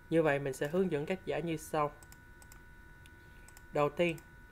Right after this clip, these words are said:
chúng ta sẽ đi đạo hàm cái cục này đi lên. Thì chúng ta có f phẩy của x cộng bốn.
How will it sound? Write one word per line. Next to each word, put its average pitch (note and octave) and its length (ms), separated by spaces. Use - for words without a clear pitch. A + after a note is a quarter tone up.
chúng F#3 100
ta E3 180
sẽ D#3+ 180
đi D#3+ 160
đạo C3 320
hàm C3+ 180
cái - 140
cục - 200
này C3 160
đi D3 200
lên. D3+ 300
Thì D3 140
chúng F3+ 100
ta E3 120
có F3 340
f G3 160
phẩy C#3 520
của C3+ 220
x G3 280
cộng C#3 340
bốn. D#3+ 200